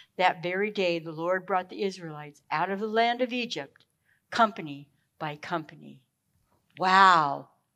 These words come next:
Look where they've come from. And look, you know, this is, it, it's just an extremely significant moment right now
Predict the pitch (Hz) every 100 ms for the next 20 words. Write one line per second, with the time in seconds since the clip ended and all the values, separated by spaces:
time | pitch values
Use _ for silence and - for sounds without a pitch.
0 | _ _ _ _ _ _ _ _ _ _
1 | _ - - - - 180 214 285 285 226
2 | 214 208 220 220 - 185 233 240 180 151
3 | 143 139 143 _ _ _ _ _ _ _
4 | _ _ _ - 185 202 190 208 247 -
5 | - - _ _ _ _ 185 185 160 -
6 | - 156 190 214 220 165 - _ - 208
7 | - - _ 214 214 202 - - - 226
8 | - - 185 175 175 - - 190 247 277
9 | 254 190 160 151 - _ - 190 165 175
10 | 226 240 214 - 165 151 _ _ _ _
11 | _ _ 220 - _ 185 175 190 202 240
12 | 196 151 - - 165 156 160 147 131